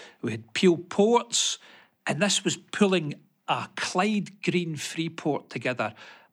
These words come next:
And the amount of jobs that could happen here if and when we all work together. That's got to be good news, and I'm, I'm looking forward to Stuart telling us more about it. What do you think?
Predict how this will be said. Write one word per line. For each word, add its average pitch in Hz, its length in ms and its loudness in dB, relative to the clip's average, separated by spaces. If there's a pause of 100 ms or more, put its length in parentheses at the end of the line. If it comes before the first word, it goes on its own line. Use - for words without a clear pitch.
And 131 220 -2
the 135 60 0
amount 196 280 2
of 123 140 -4
jobs 156 480 2
that - 140 -4
could 123 160 -6
happen 135 440 -2
here 113 400 -4 (560)
if - 420 -2 (300)
and 147 160 -2
when 135 380 0
we 131 120 2
all 131 200 4
work 127 260 -2
together. 113 460 -8 (360)
That's 269 220 4
got - 240 2
to - 80 -10
be 175 80 4
good 147 240 0
news, 135 300 0
and 120 80 -4
I'm, 120 140 -6 (100)
I'm 139 100 -4
looking 151 160 -4
forward 147 440 -2
to 113 200 -2 (260)
Stuart - 460 -4
telling 123 240 -4
us 113 140 -6
more 117 160 -2
about 104 360 -6
it. - 140 -4
What 208 80 4
do 180 80 -4
you 131 160 0
think? 92 300 -8